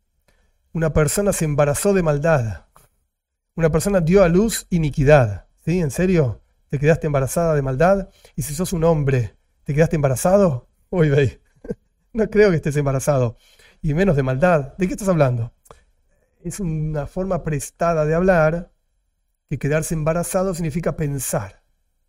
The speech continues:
Y dar a luz significa la acción propiamente dicha. Un malvado,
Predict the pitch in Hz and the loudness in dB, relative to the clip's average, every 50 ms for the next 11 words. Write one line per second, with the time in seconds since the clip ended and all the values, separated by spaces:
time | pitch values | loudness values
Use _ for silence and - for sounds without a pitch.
0 | _ _ _ _ _ _ _ _ - 165 139 139 156 165 170 175 185 202 220 208 | _ _ _ _ _ _ _ _ -4 -2 2 2 2 2 2 2 2 2 2 2
1 | 196 208 208 - - - - 165 147 135 135 156 147 156 139 135 127 - - - | 0 -2 -4 -8 -12 -10 -6 -4 -4 -2 -2 -2 -2 0 -2 -2 -4 -6 -6 -4
2 | 180 170 165 156 165 147 143 139 139 131 123 139 127 131 127 120 - - 127 123 | -2 -2 -2 -2 -2 -4 -2 -2 -4 -4 -2 -2 0 0 -2 -2 -4 -8 -8 -8
3 | 131 135 139 147 143 147 156 160 160 160 208 226 185 165 160 170 175 185 202 220 | -6 -6 -4 -2 -2 -2 -2 -2 -2 -2 -2 0 0 0 0 0 0 0 -2 -2
4 | 220 - _ | -4 -10 _